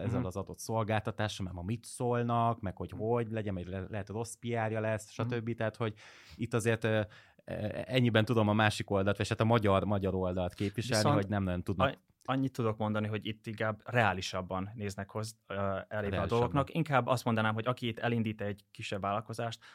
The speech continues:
Speaker 2: annak nagyobb valószínűsége va-, lesz, hogy, ö, sikeres lesz, vagy elindítja a céget, mint Amerikában. Viszont van egy korlátja, hogy mekkora, mennyire nagy lehetsz.
Speaker 1: Mármint hol?
Speaker 2: Itt Magyarországon.
Speaker 1: Itt Magyarországon.
Speaker 2: Igen.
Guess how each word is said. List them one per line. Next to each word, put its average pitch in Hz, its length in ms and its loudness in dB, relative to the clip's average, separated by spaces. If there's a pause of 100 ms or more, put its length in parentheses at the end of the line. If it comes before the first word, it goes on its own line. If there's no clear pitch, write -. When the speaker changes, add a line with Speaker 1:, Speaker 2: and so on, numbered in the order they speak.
Speaker 2:
annak 113 180 0
nagyobb 113 180 6
valószínűsége 98 540 -4
va-, 101 220 -4
lesz, 101 240 -6
hogy, 95 300 -6
ö, 92 380 -4
sikeres 113 520 -4
lesz, 131 280 -6
vagy 104 140 -2
elindítja 107 440 -2
a 120 40 -6
céget, 120 420 -4 (340)
mint 101 160 -10
Amerikában. 120 720 0 (440)
Viszont 110 480 0
van 117 140 4
egy 104 100 2
korlátja, 95 500 0
hogy 92 120 -4
mekkora, 101 460 -4
mennyire 107 320 0
nagy 101 220 2
lehetsz. 87 500 -8 (840)
Speaker 1:
Mármint 104 320 2
hol? 82 380 -2
Speaker 2:
Itt 107 140 -4
Magyarországon. 90 300 -2
Speaker 1:
Itt - 60 -6 (180)
Magyarországon. 92 460 0
Speaker 2:
Igen. - 20 -14